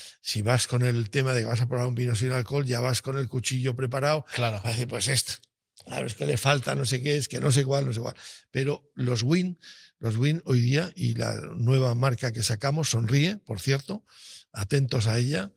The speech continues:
Speaker 1: eh, están teniendo una aceptación del público enorme.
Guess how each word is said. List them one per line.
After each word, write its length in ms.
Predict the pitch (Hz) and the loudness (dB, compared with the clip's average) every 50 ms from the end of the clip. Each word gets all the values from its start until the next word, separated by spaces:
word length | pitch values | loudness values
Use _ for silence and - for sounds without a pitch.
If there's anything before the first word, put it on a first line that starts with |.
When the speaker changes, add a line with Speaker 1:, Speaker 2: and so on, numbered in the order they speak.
| _ _ _ _ _ _ _ _ _ - | _ _ _ _ _ _ _ _ _ -10
Speaker 1:
eh, 720 | - 113 - - - 87 85 78 76 76 76 - 80 85 90 | -8 -6 -6 -4 -4 -4 -4 -4 -6 -8 -8 -8 -8 -6 -4
están 420 | 107 98 - - 120 123 127 127 123 | -4 -2 0 2 2 4 4 2 2
teniendo 640 | 113 - 120 120 120 120 123 123 120 127 123 123 - | 0 -2 -2 -2 -2 0 0 0 0 0 0 -2 -2
una 340 | 180 131 120 120 123 123 | 0 0 2 4 4 2
aceptación 720 | 117 101 - 117 95 - - 107 101 - - 127 127 131 123 | 2 0 0 -2 -2 -2 -2 -4 -4 -2 0 0 0 0 0
del 160 | 117 110 101 | -2 -2 -4
público 480 | - - 123 117 117 120 110 123 127 - - | -4 -2 0 0 0 0 -2 -4 -6 -4 -4
enorme. 340 | 117 107 101 101 101 - | -4 -4 -4 -6 -8 -12